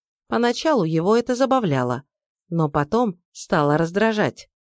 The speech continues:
Людмила понемногу теряла свою жизнерадостность, стала тихой, задумчивой. Она правильно сделала, что уехала. Здесь ей пришлось бы нелегко. И в конце концов, она бы всё равно не выдержала с её-то характером.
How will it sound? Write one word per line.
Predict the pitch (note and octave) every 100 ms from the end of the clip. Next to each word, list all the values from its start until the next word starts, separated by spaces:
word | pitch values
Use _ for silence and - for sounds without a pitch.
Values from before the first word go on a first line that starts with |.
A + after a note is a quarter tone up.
| _ _ _ _
Людмила | A3+ A#3+ A3+ B3 A3+
понемногу | A3 A3 A3 A3 G#3 A3
теряла | C4 B3+ D#3+ C3+
свою | - E3 D#3+
жизнерадостность, | F3+ G3 A3+ A3+ C#3+ A#2 - A#2+ - - _ _ _
стала | - D#4+ G#3+
тихой, | C#3 G3 A3 D#3
задумчивой. | C3+ C#3 F3 G#3+ - D3 C3+ C3 _ _ _ _ _ _ _ _ -
Она | A3+ A3+ A3+
правильно | B3 A#3 D3 D3 D3
сделала, | D3 F#3+ D#3+ D3+
что | C#3+ - F#3+
уехала. | G#3 F3 - B2 A#2 - _ _ _ -
Здесь | G#3+ A#3+ A3+ -
ей | G#3
пришлось | G3 F#3+ - G3 E3
бы | F#3
нелегко. | G3 G#3 - - B2+ A2 _ _ _ _ _ -
И | A3+
в | -
конце | A#3 A3 A#3
концов, | E3 E3+ A3+ G3 - _ _ _ _ -
она | G#3+ G#3
бы | G3 F#3+
всё | - B3+
равно | C#3+ C#3+ D#3
не | D#3+
выдержала | E3+ A3 D3 A#2 C3 C3+ C3+ -
с | - C#4+
её-то | C4+ F#3+ C3 C#3
характером. | - F3+ C3 - C#3 A#2+ A#2+